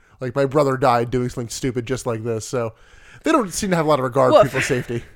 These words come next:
Speaker 2: Well, no, no one ever said that they did.
Speaker 1: Yeah.
Speaker 2: Yeah, I'm just saying, I don't think he's no-selling the car hit. I, I think no-selling is putting it heavily.
Speaker 1: <laughs> He's fi-, he's absolutely fine this week.
Speaker 2: I don't think he got hit that hard. <laughs>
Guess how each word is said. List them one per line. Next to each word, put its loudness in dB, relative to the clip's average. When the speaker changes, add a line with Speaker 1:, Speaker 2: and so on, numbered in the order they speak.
Speaker 2:
Well, -2
no, -4
no -4
one -2
ever -4
said -6
that -12
they -18
did. -18
Speaker 1:
Yeah. -14
Speaker 2:
Yeah, -2
I'm -4
just -4
saying, 2
I 2
don't -2
think -4
he's -4
no-selling -6
the -8
car -10
hit. -18
I, 0
I 2
think -4
no-selling 2
is -6
putting -6
it -4
heavily. -6
Speaker 1:
<laughs> -4
He's -2
fi-, -2
he's 2
absolutely 4
fine 0
this -6
week. 2
Speaker 2:
I 10
don't 6
think 4
he -6
got 6
hit 8
that 8
hard. 8
<laughs> -20